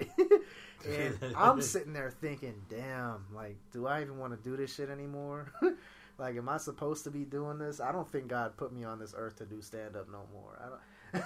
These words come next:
Speaker 1: don't, <laughs> like, I was,
Speaker 2: Damn.
Speaker 1: yeah, like, Ramsey really, from that day on, I knew who Ramsey was, and I became a fan from that day on.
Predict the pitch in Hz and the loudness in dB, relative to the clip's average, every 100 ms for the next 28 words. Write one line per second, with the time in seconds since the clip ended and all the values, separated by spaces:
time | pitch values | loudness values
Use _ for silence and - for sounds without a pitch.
0 | - 262 170 135 135 175 170 151 - - | 6 6 4 2 4 4 4 -2 -10 -16
1 | - - 160 202 233 240 165 139 139 180 | -20 -6 4 6 8 8 4 0 -2 -2
2 | 208 190 180 180 160 185 180 180 143 - | -2 -4 -6 -4 6 6 6 0 -8 -16
3 | - - - - - - - 151 - - | -20 -20 -20 -20 -20 -20 -20 -20 -20 -6
4 | 156 151 180 156 170 175 160 160 143 120 | -4 2 2 2 2 4 4 2 0 -2
5 | 139 147 165 165 147 143 147 147 131 123 | -2 0 2 0 -2 -4 -2 -4 -4 -2
6 | 135 135 117 110 131 135 - 147 135 127 | 0 0 -2 -4 -4 -4 -8 -10 -8 -10
7 | - 139 123 104 113 127 113 123 120 117 | -8 -6 -6 -10 -8 -8 -6 -4 -4 -4
8 | 123 | -6